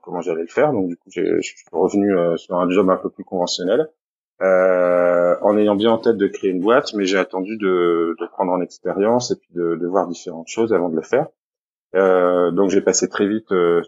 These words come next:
du coup, sur les sept ans suivants, euh, où j'ai, j'ai refait du conseil, et j'ai effectivement appris beaucoup de choses. Euh,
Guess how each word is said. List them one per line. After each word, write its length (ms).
du 80
coup, 140
sur 140
les 160
sept 260
ans 80
suivants, 520
euh, 60
où 220
j'ai, 100
j'ai 160
refait 280
du 100
conseil, 420
et 60
j'ai 160
effectivement 500
appris 200
beaucoup 220
de 60
choses. 400
Euh, 460